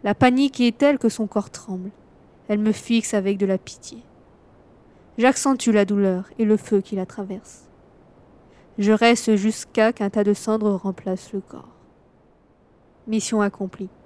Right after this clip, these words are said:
Maintenant, je rentre chez mon maître jusqu'à mon prochain objectif. Ce podcast m'a été inspiré par une vidéo que j'ai trouvée sur Internet. Si cela vous intéresse, je vous mets le lien dans la description. Elle se trouve sur ma chaîne YouTube,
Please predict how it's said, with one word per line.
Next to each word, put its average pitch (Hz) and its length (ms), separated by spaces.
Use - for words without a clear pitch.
Maintenant, 202 420
je 214 120
rentre 214 340
chez 220 140
mon 208 140
maître 202 340
jusqu'à - 280
mon 208 120
prochain 208 340
objectif. 190 600
Ce - 120
podcast 262 480
m'a 233 140
été 226 140
inspiré 262 440
par 208 160
une 202 100
vidéo 247 460
que 240 100
j'ai 233 140
trouvée 247 300
sur 226 180
Internet. 214 380
Si 226 120
cela 311 260
vous 277 160
intéresse, 233 560
je 214 160
vous 285 160
mets 294 140
le 269 80
lien 220 240
dans 226 80
la 240 80
description. 233 600
Elle 233 100
se 262 120
trouve 311 200
sur 262 160
ma 214 120
chaîne 240 220
YouTube, 254 360